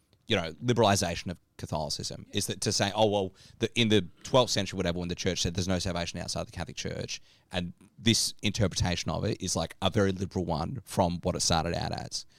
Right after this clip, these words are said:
'cause it was meant quite rigidly, you know, and it was interpreted quite rigidly to start with. I think this is consistent with the way that the church has operated over, over history, this interpretation of it. Um, and I think that, like, it, like,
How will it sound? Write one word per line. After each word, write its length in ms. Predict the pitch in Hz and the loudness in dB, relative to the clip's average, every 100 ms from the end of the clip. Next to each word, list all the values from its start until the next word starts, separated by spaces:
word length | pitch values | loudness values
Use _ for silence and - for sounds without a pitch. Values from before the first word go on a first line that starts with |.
| _ | _
'cause 140 | - | 0
it 100 | 120 | 2
was 120 | 107 98 | 2 2
meant 300 | 107 98 - | 2 2 -2
quite 320 | - 90 80 _ _ _ _ - | -4 -4 -4 _ _ _ _ 0
rigidly, 680 | 110 107 104 92 76 107 165 _ _ _ - - _ | 2 4 2 0 -2 -2 -2 _ _ _ -20 -20 _
you 80 | 117 | 0
know, 80 | 87 | 0
and 100 | 107 | 0
it 60 | 107 | 0
was 120 | 92 | 0
interpreted 360 | 90 120 101 107 | 2 2 2 0
quite 140 | 82 | -2
rigidly 300 | 82 - 80 | -2 -6 -10
to 100 | 82 | -10
start 220 | - 80 | -10 -10
with. 100 | - - _ _ _ _ _ - - - - | -12 -18 _ _ _ _ _ -20 -18 -16 0
I 60 | 127 | 2
think 160 | 156 | 4
this 160 | - 131 | 4 4
is 100 | 131 | 2
consistent 480 | - 104 104 - 92 | 2 0 0 -2 -4
with 80 | 87 | -6
the 60 | |
way 160 | 85 85 | -4 -4
that 120 | 82 | -4
the 60 | - | -10
church 280 | - 85 - | -8 -6 -6
has 240 | 82 - - | -8 -8 -4
operated 440 | 90 - 87 127 190 | -4 -2 -2 -2 -4
over, 280 | - 90 87 | -8 -8 -8
over 180 | - 90 | -6 -6
history, 440 | 87 90 - - 226 _ _ | -4 -6 -6 -8 -10 _ _
this 180 | - - | -2 -2
interpretation 640 | - 95 98 85 87 98 101 | -2 -4 -4 -4 -4 -6 -6
of 100 | 117 | -6
it. 100 | 208 - _ _ _ | -8 -12 _ _ _
Um, 420 | 87 87 90 85 87 _ _ _ _ _ - | 0 2 2 -2 -10 _ _ _ _ _ -2
and 140 | 104 | 0
I 60 | 92 | 2
think 280 | - 107 | 0 -2
that, 140 | - - | -4 -2
like, 300 | 87 82 - _ _ | -2 -2 -8 _ _
it, 140 | 110 - - | -2 -2 -6
like, 200 | 110 101 | 0 0